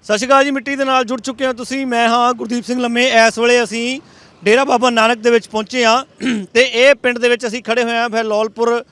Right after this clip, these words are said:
ਇਸ ਪਿੰਡ ਦਾ ਨਾਮ ਹੈ, ਬਿਲਕੁਲ ਡੇਰਾ ਬਾਬਾ ਨਾਨਕ ਦੇ ਨਾਲ ਹੈ। ਔਰ ਇੱਕ ਪਾਸੇ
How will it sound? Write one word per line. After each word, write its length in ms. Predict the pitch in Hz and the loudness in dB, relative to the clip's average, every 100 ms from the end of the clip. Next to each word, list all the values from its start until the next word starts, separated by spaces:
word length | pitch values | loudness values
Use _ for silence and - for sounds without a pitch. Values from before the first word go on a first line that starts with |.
| _ 226 | _ -4
ਇਸ 180 | 226 | -4
ਪਿੰਡ 180 | - 233 | -4 -4
ਦਾ 120 | 240 | -2
ਨਾਮ 320 | 220 196 208 226 | -2 0 0 0
ਹੈ, 160 | 240 - _ _ _ _ _ _ _ _ 175 | -4 -8 _ _ _ _ _ _ _ _ -6
ਬਿਲਕੁਲ 680 | 175 240 269 269 254 254 | -2 0 0 -2 0 -2
ਡੇਰਾ 260 | 240 202 220 | -2 -2 0
ਬਾਬਾ 220 | 220 214 | 0 -4
ਨਾਨਕ 260 | 220 208 220 | -6 -8 -8
ਦੇ 100 | 220 | -8
ਨਾਲ 260 | 196 196 | -4 -2
ਹੈ। 160 | 220 220 _ _ _ _ _ | -2 -4 _ _ _ _ _
ਔਰ 180 | 220 254 | 0 0
ਇੱਕ 320 | 262 240 - | 0 -4 -4
ਪਾਸੇ 540 | 269 254 240 269 262 | -4 0 4 4 2